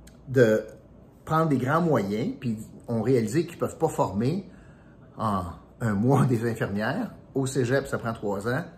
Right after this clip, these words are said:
À l'université, ça en prend cinq. Fait que là, ils ont décidé de lancer une offensive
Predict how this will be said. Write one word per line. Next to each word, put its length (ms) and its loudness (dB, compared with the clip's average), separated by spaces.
À 80 -2
l'université, 420 0
ça 200 -4
en 40 -8
prend 200 -12
cinq. 180 -16
Fait 60 0
que 60 0
là, 120 8
ils 100 4
ont 120 4
décidé 600 2
de 100 -2
lancer 280 0
une 80 0
offensive 760 -4